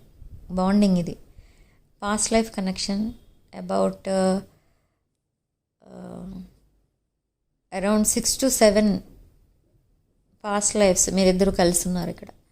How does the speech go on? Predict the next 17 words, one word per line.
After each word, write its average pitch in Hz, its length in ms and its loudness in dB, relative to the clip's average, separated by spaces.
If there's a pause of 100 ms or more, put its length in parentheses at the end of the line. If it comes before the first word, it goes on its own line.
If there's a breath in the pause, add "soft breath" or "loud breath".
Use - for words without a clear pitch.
(560)
ఓకే, 233 220 -12 (280)
మీరిద్దరూ 202 360 -4
కలిసి 208 360 -2
లైఫ్ 202 360 0
పార్ట్నర్స్‌లా 208 580 -2
మీ 202 160 2
లైఫ్ని 190 400 4
లీడ్ 190 340 2
చేశారు 185 360 0
ఇక్కడ. 185 200 -12 (760)
So 220 60 -6
అదే 214 360 2
ఎనర్జీస్ 214 540 4
ఇప్పుడు 190 220 -6
కూడా 208 520 0 (260)
కంటిన్యూ 190 420 0
అవుతున్నాయి. 180 380 -4